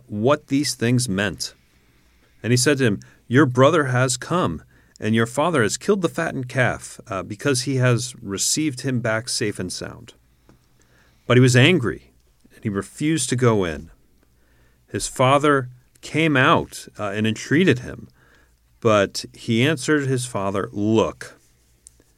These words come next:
these many years I have served you, and I never disobeyed your command. Yet you never gave me a goat, uh, that I might celebrate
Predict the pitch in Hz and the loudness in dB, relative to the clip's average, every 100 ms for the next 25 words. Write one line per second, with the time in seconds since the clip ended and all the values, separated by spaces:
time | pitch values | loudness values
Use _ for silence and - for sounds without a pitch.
0 | _ _ _ _ _ - 113 156 175 135 | _ _ _ _ _ -8 0 0 0 2
1 | 131 131 110 110 107 98 95 113 107 92 | 2 4 4 2 2 -2 -2 0 0 -2
2 | - - 113 151 131 123 82 80 87 - | -4 -2 2 2 0 -6 -8 -8 -10 -16
3 | _ _ _ _ 104 101 95 95 107 110 | _ _ _ _ -6 -4 -2 0 0 2
4 | 117 107 104 107 92 92 90 87 - 87 | 0 -2 -2 -2 -2 -4 -6 -10 -10 -10
5 | 78 82 - - _ _ _ _ _ _ | -10 -16 -20 -20 _ _ _ _ _ _
6 | - 123 127 143 147 147 160 170 127 123 | -2 0 2 2 4 4 4 4 0 0
7 | 123 147 147 127 - 98 113 165 135 - | 2 2 0 -4 -8 -2 0 0 -2 -4
8 | 71 78 - - _ _ _ _ _ - | -10 -10 -16 -20 _ _ _ _ _ -10
9 | 95 82 101 110 - 117 147 127 110 117 | -10 -8 -6 -6 -4 0 2 2 0 -2
10 | - 120 110 107 98 85 82 - | -4 -2 0 -2 -4 -6 -6 -10